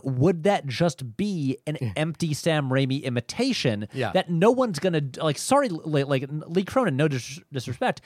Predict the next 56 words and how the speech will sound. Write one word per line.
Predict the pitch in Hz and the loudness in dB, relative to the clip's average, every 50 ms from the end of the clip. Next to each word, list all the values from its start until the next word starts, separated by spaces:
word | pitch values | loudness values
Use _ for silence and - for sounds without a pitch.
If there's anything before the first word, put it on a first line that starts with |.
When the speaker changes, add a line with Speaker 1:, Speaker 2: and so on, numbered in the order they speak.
| - - - - _ _ _ _ | -20 -20 -20 -20 _ _ _ _
Speaker 1:
no | 185 175 165 185 240 285 | -4 -2 2 8 8 8
one | 311 262 180 127 107 85 76 71 78 90 92 101 90 - | 8 8 2 0 -2 -4 -6 -10 -14 -14 -14 -14 -14 -14
Speaker 2:
Mm. | - | -12
Speaker 1:
could | - - 196 170 143 | 0 0 0 2 4
do | 147 143 143 | 2 2 2
Sam | 135 - - 139 123 120 | 2 0 0 0 2 2
Raimi | 120 113 107 107 | 0 0 0 0
as | 104 - 110 | -2 -2 0
well, | 110 101 101 107 - 120 | -2 0 -2 -2 -4 -6
as | 127 113 113 | -8 -4 -2
well, | 117 110 104 104 98 - _ _ _ _ | -2 -2 -2 -4 -6 -12 _ _ _ _
Speaker 2:
As, | 110 104 101 | -2 -2 0
Speaker 1:
uh, | 101 101 - | 2 2 2
Speaker 2:
as, | - - 107 104 - | 2 0 -2 -4 -8
as | 123 117 | -8 -4
Sam | - 151 143 151 | -2 0 2 2
Raimi. | 170 185 | 4 4
Speaker 1:
as | 156 147 | 4 6
well | 180 185 | 6 6
as | 151 | 8
he | 240 | 8
Speaker 2:
Yeah. | 294 269 | 6 6
Speaker 1:
does. | 156 - - - - - | 4 2 0 -12 -12 -2
And | - 202 | 0 2
it, | 208 220 - | 2 4 2
it's | 196 - | 2 2
also | 247 254 247 - 214 | 2 2 2 0 -6
the, | 180 - 185 | -2 -2 -4
th-, | 180 - | -4 -2
the | 147 147 156 | -2 -2 -2
thing | - 202 | 0 -2
that, | 190 175 - _ _ _ - | -4 -4 -4 _ _ _ -4
that | 151 143 | 0 0
I'm | 143 147 160 | 0 2 0
remembering | 214 254 233 175 143 131 | 0 0 0 -2 -2 -2
is, | 123 127 123 | -4 -2 -2
like, | 139 127 - _ _ | -2 -4 -4 _ _
even | 175 202 220 233 254 233 214 190 | -2 -2 2 2 0 0 2 2
though | 185 185 180 | 2 2 2
it | - - 156 | 2 0 0
was | 165 165 151 156 | 0 2 2 2
a | 160 147 | 0 -2
P | - - - 165 | -4 -8 -8 -8
G | 170 147 160 | -6 -6 -6
thirteen | 143 - 156 143 - - - 151 147 | -4 -4 -4 -4 -6 -8 -8 -8 -6
movie, | 165 226 294 262 147 120 104 98 98 - - - - _ _ - - _ _ _ - | -4 -4 -4 -2 -2 -4 -2 -4 -4 -6 -10 -18 -20 _ _ -20 -20 _ _ _ 2
I | 139 165 196 208 220 226 226 226 220 208 - - _ _ _ | 4 4 4 4 2 0 -2 0 0 0 -2 -2 _ _ _
reacted | 165 147 143 160 180 175 160 - - 156 | -6 0 2 2 4 2 2 0 -4 -4
more, | 147 151 147 | -2 -2 -2
str-, | - - - - - | -2 -4 -12 -16 -4
like, | 143 151 147 135 | 0 0 0 0
physically | - - - 196 233 208 - 190 - 185 | -2 0 2 2 2 2 0 -2 0 0
more | 165 147 139 143 | 0 2 2 0
strongly | 123 - - 160 156 151 147 143 123 | 0 2 2 2 2 2 0 -2 -2
to, | - 139 | -2 -2
like, | 131 127 113 107 - | 0 0 0 -2 -4